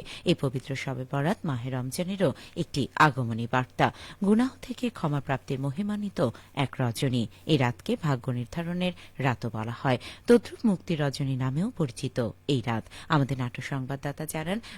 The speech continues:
যথাযোগ্য মর্যাদা ও ভাবগাম্ভীর্যের মধ্য দিয়ে নাটোরে শবে বরাত পালিত হয়েছে। দিবসটি উপলক্ষে গতরাতে নাটোর কেন্দ্রীয় জামে মসজিদে শবে বরাতের গুরুত্ব, তাৎপর্য শীর্ষক আলোচনা সভার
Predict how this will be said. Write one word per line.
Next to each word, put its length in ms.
যথাযোগ্য 560
মর্যাদা 500
ও 20
ভাবগাম্ভীর্যের 680
মধ্য 240
দিয়ে 140
নাটোরে 360
শবে 360
বরাত 240
পালিত 300
হয়েছে। 340
দিবসটি 360
উপলক্ষে 380
গতরাতে 440
নাটোর 360
কেন্দ্রীয় 340
জামে 240
মসজিদে 380
শবে 340
বরাতের 400
গুরুত্ব, 320
তাৎপর্য 520
শীর্ষক 320
আলোচনা 340
সভার 380